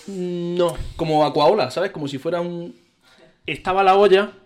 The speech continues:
Speaker 1: pero, pero
Speaker 2: ¿La
Speaker 1: no,
Speaker 2: olla?
Speaker 1: no, no, sí, o sea, no ha-, no había un, no, no, no hacían la cuchara con el niño,
Speaker 2: Ujú.
Speaker 1: sino que más bien como que cogían un platito, un platito de, de té y le, le volcaban un par de veces en la cabeza, pero le han,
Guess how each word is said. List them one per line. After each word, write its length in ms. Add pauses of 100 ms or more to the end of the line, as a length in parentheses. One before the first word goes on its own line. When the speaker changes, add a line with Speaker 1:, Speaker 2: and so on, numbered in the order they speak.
(920)
Speaker 1:
pero, 680
pero 160
Speaker 2:
¿La 80
Speaker 1:
no, 80
Speaker 2:
olla? 300
Speaker 1:
no, 320
no, 600 (460)
sí, 340 (120)
o 80
sea, 380 (280)
no 240
ha-, 100
no 140
había 220
un, 380 (260)
no, 200
no, 280
no 100
hacían 220
la 100
cuchara 360
con 120
el 140
niño, 260
Speaker 2:
Ujú. 160
Speaker 1:
sino 260
que 80
más 200
bien 240
como 220
que 100
cogían 400
un 440
platito, 580 (420)
un 160
platito 500
de, 300
de 160
té 320 (420)
y 160
le, 240
le 120
volcaban 380
un 140
par 160
de 80
veces 200
en 60
la 100
cabeza, 280
pero 140
le 100
han, 120